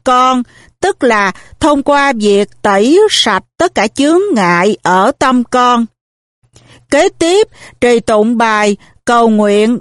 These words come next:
bảy nhánh, dâng cúng Mạng Đà La, bản ngắn và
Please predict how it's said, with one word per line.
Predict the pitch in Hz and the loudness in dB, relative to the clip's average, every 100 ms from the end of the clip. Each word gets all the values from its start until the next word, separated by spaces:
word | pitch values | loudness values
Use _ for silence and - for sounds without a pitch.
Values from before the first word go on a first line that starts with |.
| - | -4
bảy | 185 196 | -2 0
nhánh, | 285 285 269 349 453 - _ - | 0 0 0 -2 -6 -16 _ -2
dâng | 285 294 | 2 2
cúng | 294 339 | 2 0
Mạng | 359 185 202 | 0 -2 0
Đà | 190 | 0
La, | 190 220 254 247 - | 0 0 0 -4 -6
bản | - 185 220 | -4 -2 -2
ngắn | 277 262 302 415 - _ | 0 0 -2 -4 -12 _
và | - 220 220 208 | -4 0 0 -2